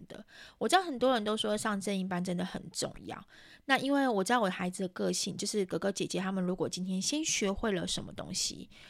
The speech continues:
那他们在上课的时候，如果看到老师教的东西是他学会的话，那他们上课就会变得不专心，因为他们的心态就可能觉得，诶，我都会啦，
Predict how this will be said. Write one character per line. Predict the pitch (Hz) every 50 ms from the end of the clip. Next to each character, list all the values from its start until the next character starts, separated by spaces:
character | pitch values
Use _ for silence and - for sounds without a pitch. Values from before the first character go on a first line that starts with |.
| - - - - -
那 | 262 247
他 | 247 - 254 254
们 | 240 220
在 | 208 220
上 | 214 214 - 220 196 185
课 | 180 - 202 190
的 | 170 165
时 | - -
候， | 175 175
如 | 190 202
果 | 175 -
看 | - - 196 190
到 | 196 180
老 | 165 -
师 | - - 175
教 | 175 - 180 175 175
的 | 170
东 | 175 165 160
西 | 170 - 165 165
是 | - -
他 | 165 - - - 202 196 208
学 | - - - - - -
会 | 180 - 180 170 -
的 | - 147
话， | - - - - - 180 - - - - - - - -
那 | 269 262 240
他 | 233 - - 214
们 | 220 208 190
上 | 190 - 220 196 202
课 | - - 202
就 | 180 - 185
会 | 180 185 -
变 | - 175 156
得 | -
不 | - - 156 147
专 | - - - - -
心， | 175 - - - - - 214 - - - - - - - -
因 | - 240
为 | 233
他 | 240 240 247 233
们 | 226 208
的 | 190 185 185
心 | - - 202 190
态 | 208 - - 196
就 | 185 196 196
可 | - 180
能 | 151
觉 | - -
得， | - -
诶， | 240
我 | 254 208
都 | 180 - 208
会 | 220 - - 269 247 220
啦， | 208 185 170 165 165 165 175